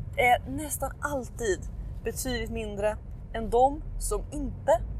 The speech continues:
eller de som bara tar och börjar nu. Även om de kanske inte har ett lika avancerat schema,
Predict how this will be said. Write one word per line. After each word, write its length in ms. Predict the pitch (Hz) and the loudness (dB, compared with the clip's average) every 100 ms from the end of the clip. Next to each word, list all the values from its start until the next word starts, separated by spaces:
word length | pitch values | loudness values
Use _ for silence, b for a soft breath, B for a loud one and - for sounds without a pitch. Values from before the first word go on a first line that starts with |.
| - - - | -6 -4 6
eller 260 | 247 247 | 6 6
de 240 | 233 330 294 | 4 0 0
som 200 | - 269 | -4 4
bara 220 | 269 233 | 6 6
tar 500 | - - 269 262 226 - - | 2 4 6 8 6 0 -6
och 100 | 233 | 0
börjar 400 | 269 233 233 240 - | 2 4 2 0 -2
nu. 220 | 226 202 - - - - B B B B B 294 | -6 -6 -6 -10 -10 -10 B B B B B 10
Även 160 | 262 269 | 10 8
om 200 | 302 240 | 0 -6
de 100 | 233 | -2
kanske 240 | 247 240 | 0 0
inte 200 | 247 202 | -2 -4
har 120 | 214 226 | 0 0
ett 80 | |
lika 320 | 226 220 - 202 | 0 -2 6 8
avancerat 560 | 202 214 - 190 170 | 8 0 8 8 8
schema, 580 | - 269 285 262 277 277 | 4 -2 -2 0 0 -2